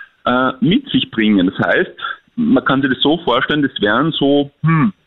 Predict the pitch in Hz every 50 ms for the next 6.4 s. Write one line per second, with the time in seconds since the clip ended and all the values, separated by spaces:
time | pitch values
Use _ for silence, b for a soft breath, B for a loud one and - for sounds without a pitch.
0 | - 107 110 123 123 107 113 131 160 175 - B B B B B B B B B
1 | B B _ - 143 156 151 180 165 135 90 104 113 127 117 - - - - 82
2 | 67 64 - - - 165 - - 139 127 139 - 117 104 113 117 107 95 67 -
3 | 107 - - - 135 139 135 139 131 - 131 135 - 143 - 123 107 107 117 123
4 | 123 123 117 _ _ _ _ _ _ _ _ - 101 104 98 87 92 104 139 156
5 | 151 - 160 165 196 247 220 196 - _ - 139 127 110 101 - 113 90 95 123
6 | 120 - 185 180 208 254 269